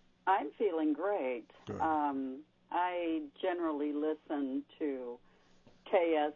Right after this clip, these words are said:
Speaker 1: C O, and there's three or four main reasons.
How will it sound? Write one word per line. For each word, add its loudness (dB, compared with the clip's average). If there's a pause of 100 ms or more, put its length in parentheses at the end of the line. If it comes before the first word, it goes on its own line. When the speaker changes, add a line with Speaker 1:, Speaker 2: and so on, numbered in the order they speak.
(140)
Speaker 1:
C 0
O, 0 (240)
and -2
there's -2 (840)
three 8
or 4
four 4
main 4
reasons. 0